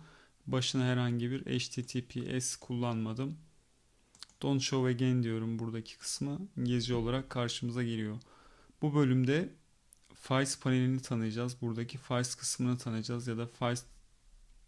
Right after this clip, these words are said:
tabını tanıyacağız. Akordeon da denilebilir. Files bölümüne geçeceğiz.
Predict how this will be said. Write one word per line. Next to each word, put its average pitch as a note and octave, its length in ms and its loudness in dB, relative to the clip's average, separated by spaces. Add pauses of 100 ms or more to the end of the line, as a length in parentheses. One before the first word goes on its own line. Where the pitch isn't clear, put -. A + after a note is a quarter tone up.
(320)
tabını A#2+ 400 -2
tanıyacağız. A#2 640 -6
Akordeon A#2 560 -2
da A2+ 120 -2
denilebilir. A2 420 -4
Files B2 460 -4
bölümüne A#2 340 -2
geçeceğiz. A2+ 600 -4